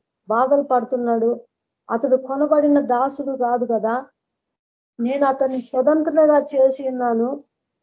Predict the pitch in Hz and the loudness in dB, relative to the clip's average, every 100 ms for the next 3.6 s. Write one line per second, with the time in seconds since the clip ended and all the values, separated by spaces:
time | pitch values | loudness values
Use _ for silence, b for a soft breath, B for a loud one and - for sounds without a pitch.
0 | _ _ _ 254 285 294 285 277 262 269 | _ _ _ 0 2 2 0 -4 -6 -4
1 | 277 269 294 311 294 285 285 285 269 247 | 0 2 4 4 4 4 2 -4 -6 -6
2 | 247 247 254 285 - _ _ 233 247 247 | -4 -4 -4 -8 -10 _ _ -8 -4 -2
3 | 247 240 233 226 254 311 | 0 0 0 -2 -4 -8